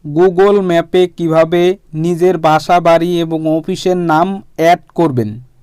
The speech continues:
হ্যাঁ বন্ধুরা, আপনারা চাইলে Google ম্যাপে আপনাদের বাড়ির নাম লিখে এখানে অ্যাড করতে পারেন এবং অফিসেরও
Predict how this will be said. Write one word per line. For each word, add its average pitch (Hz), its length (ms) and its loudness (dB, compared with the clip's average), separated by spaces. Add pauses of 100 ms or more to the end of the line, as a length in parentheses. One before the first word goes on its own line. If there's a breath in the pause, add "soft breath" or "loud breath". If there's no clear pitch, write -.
(240)
হ্যাঁ 175 200 2
বন্ধুরা, 170 420 0 (500 soft breath)
আপনারা 185 500 0
চাইলে 175 440 0 (420)
Google 170 340 2
ম্যাপে 170 420 0 (360)
আপনাদের 175 520 0
বাড়ির 160 400 0 (120)
নাম 165 200 0
লিখে 170 380 -2
এখানে 170 380 -2
অ্যাড 160 140 0 (120)
করতে 180 240 -2
পারেন 170 300 0 (460 soft breath)
এবং 175 260 -2 (260)
অফিসেরও 196 680 2